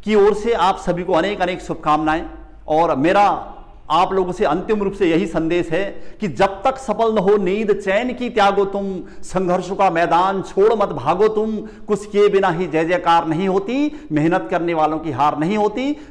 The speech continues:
मेहनत करने वालों की हार नहीं होती। आज के इस, अ, मॉडल पेपर में मैंने कुछ और महत्वपूर्ण क्वेश्चनों को सामने रखा है और, अ, फटाफट से मैं आपके सामने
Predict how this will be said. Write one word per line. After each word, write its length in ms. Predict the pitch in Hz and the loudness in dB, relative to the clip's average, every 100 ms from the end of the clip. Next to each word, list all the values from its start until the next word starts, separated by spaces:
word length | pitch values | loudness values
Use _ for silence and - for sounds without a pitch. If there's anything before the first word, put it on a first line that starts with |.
| 143 | -2
मेहनत 360 | 151 175 190 | 0 0 -2
करने 260 | 175 165 160 | -4 -2 0
वालों 220 | 147 139 | 0 -2
की 140 | 135 135 | -6 -4
हार 300 | 123 185 180 | 0 0 0
नहीं 220 | 151 135 | -4 -6
होती। 200 | 101 - - - - - - - - - - - - - - | -8 -16 -20 -20 -20 -20 -20 -20 -20 -20 -20 -20 -20 -12 0
आज 240 | 160 214 | 2 2
के 120 | 247 233 | 0 -2
इस, 180 | - 190 | -2 0
अ, 160 | 151 | 0
मॉडल 380 | 117 123 175 214 | 0 2 4 4
पेपर 320 | 208 196 196 | 4 2 0
में 360 | 202 202 160 - - - - - - - - - - - - - - - - | -2 -4 -6 -12 -20 -20 -20 -20 -20 -20 -20 -20 -20 -20 -20 -20 -20 -16 -4
मैंने 200 | 156 202 | -2 0
कुछ 380 | 202 - - - | -4 -6 -10 0
और 280 | 180 208 | 4 4
महत्वपूर्ण 360 | 180 165 - 190 | 2 -2 -6 -6
क्वेश्चनों 340 | 180 170 180 | -4 -4 -4
को 100 | 175 | -6
सामने 340 | 185 160 151 165 | -6 -2 -2 -2
रखा 240 | 156 139 | -4 -4
है 160 | 143 - - - - - - | -4 -6 -16 -20 -20 -20 -4
और, 240 | 151 160 | 2 2
अ, 420 | 160 143 120 - - - - - - - - - - - - - - - - - - - - - | 4 2 -2 -8 -16 -18 -16 -16 -16 -18 -20 -20 -20 -20 -20 -20 -20 -20 -20 -20 -20 -20 -10 -4
फटाफट 400 | 196 180 196 208 | 0 0 -2 -4
से 140 | 214 | -2
मैं 120 | 196 | 0
आपके 220 | 175 185 | 0 -2
सामने 480 | 190 180 175 180 180 | -4 -2 -4 -4 -8